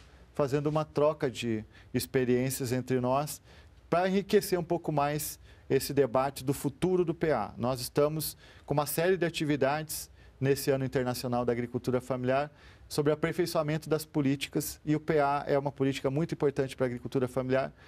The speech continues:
e esse seminário ele vai fazer essa síntese pra que os gestores, os operadores, aqueles que estão na operação também lá na ponta, os agricultores,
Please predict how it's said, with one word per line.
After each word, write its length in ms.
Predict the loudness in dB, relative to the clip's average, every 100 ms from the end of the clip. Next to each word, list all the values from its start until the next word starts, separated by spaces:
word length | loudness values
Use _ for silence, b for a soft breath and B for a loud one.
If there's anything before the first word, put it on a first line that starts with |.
| B B
e 60 | 0
esse 140 | 2
seminário 480 | 0 0 2 2 2
ele 160 | 2
vai 320 | 0 0 0 -4 b b b
fazer 520 | -2 -2 0 2 2
essa 240 | 2 -2 -4
síntese 680 | -2 -2 -2 -4 -4 -4 -6 b b b
pra 140 | -4 -4
que 180 | -2
os 140 | -2 0
gestores, 800 | 0 -2 0 4 4 4 -2 -4
os 120 | -4
operadores, 920 | -2 0 -2 0 2 2 2 -4 -10 b b b
aqueles 380 | -4 -2 -4 -2
que 100 | -6
estão 400 | -2 -4 -4 -8 B B -2
na 140 | 0
operação 500 | 0 0 -2 -2 -6
também 260 | -4 -2 0
lá 120 | -2
na 120 | -2
ponta, 460 | -2 0 0 0 -2
os 120 | -2
agricultores, 840 | -4 -4 -4 0 2 2 0 -8